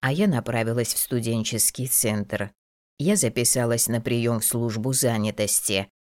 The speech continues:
чтобы узнать подробности о возможности работы в кампусе. Моя стипендия покрывала расходы на обучение,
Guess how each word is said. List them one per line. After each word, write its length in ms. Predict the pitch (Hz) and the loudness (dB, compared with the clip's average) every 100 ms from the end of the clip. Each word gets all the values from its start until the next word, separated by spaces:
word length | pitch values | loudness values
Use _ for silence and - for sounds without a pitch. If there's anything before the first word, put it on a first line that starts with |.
| _ | _
чтобы 360 | - - 151 151 | -6 -2 0 0
узнать 380 | 160 175 180 - | 0 0 0 0
подробности 720 | 185 165 117 110 104 - 120 | 0 2 2 0 0 0 0
о 80 | |
возможности 760 | 117 117 123 117 113 110 - 127 | 0 0 0 -2 -2 -2 0 0
работы 460 | 120 113 113 110 123 | 0 0 -2 -2 -6
в 140 | - | -4
кампусе. 800 | - 107 101 104 - 104 98 95 _ _ _ _ _ _ | -4 -2 -2 -2 0 2 0 -2 _ _ _ _ _ _
Моя 300 | 147 143 135 | 0 2 2
стипендия 680 | 123 - 131 190 196 123 113 | 0 -2 -2 2 2 4 0
покрывала 600 | 113 117 127 120 117 117 | 0 0 0 2 2 2
расходы 500 | 117 - - 120 113 | 2 0 0 0 2
на 180 | 113 110 | 0 0
обучение, 880 | 110 127 - 120 104 104 101 98 | 0 0 0 0 0 0 0 -2